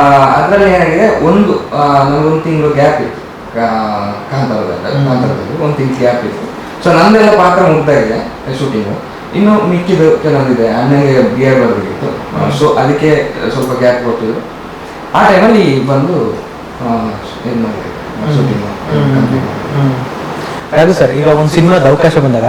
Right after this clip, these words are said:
Speaker 2: ನೀವು ಇಡೀ ಸಿನಿಮಾ ಕತೆ ಕೇಳ್ತೀರಾ, ನಿಮ್ ರೋಲ್ ಎಷ್ಟಿದೆ ಅಷ್ಟು ಮಾತ್ರ ಕೇಳ್ತೀರಾ?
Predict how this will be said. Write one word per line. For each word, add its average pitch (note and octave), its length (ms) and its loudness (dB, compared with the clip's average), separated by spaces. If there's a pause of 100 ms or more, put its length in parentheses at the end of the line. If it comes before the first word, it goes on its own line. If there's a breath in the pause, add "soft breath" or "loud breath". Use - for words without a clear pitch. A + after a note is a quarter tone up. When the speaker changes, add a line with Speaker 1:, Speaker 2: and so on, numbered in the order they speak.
(220)
Speaker 2:
ನೀವು D3+ 560 2
ಇಡೀ E3 180 6
ಸಿನಿಮಾ E3+ 260 2
ಕತೆ C3+ 220 2
ಕೇಳ್ತೀರಾ, C3 380 2
ನಿಮ್ D3+ 240 2
ರೋಲ್ E3 180 4
ಎಷ್ಟಿದೆ C#3 260 0
ಅಷ್ಟು A#2+ 220 -2
ಮಾತ್ರ C#3 180 0
ಕೇಳ್ತೀರಾ? B2+ 380 -2